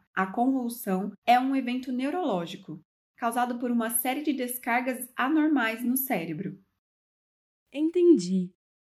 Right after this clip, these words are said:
Speaker 2: Pessoas que apresentam casos de convulsão passam por isso sempre?
Speaker 1: Bom,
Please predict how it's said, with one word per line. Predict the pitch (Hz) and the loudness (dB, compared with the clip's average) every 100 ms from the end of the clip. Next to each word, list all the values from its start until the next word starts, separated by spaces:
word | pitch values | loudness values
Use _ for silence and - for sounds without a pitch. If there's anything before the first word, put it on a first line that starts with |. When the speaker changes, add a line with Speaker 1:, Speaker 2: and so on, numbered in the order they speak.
| _ | _
Speaker 2:
Pessoas | 220 214 - 262 285 311 | 0 2 4 6 6 4
que | - | 0
apresentam | 254 220 214 202 208 196 190 | 0 0 2 2 2 0 0
casos | 196 202 254 277 | 0 2 2 -2
de | 226 226 | -4 -4
convulsão | 208 202 180 175 - 208 240 196 - | -2 -2 -2 -2 -2 -2 -2 -4 0
passam | 185 247 - 339 | 2 2 2 0
por | 269 | 0
isso | 220 202 175 | -2 0 -2
sempre? | - - 233 339 202 170 - _ _ _ _ _ _ _ _ - | 0 0 0 0 0 -2 -6 _ _ _ _ _ _ _ _ -8
Speaker 1:
Bom, | 214 190 180 | -4 -2 -4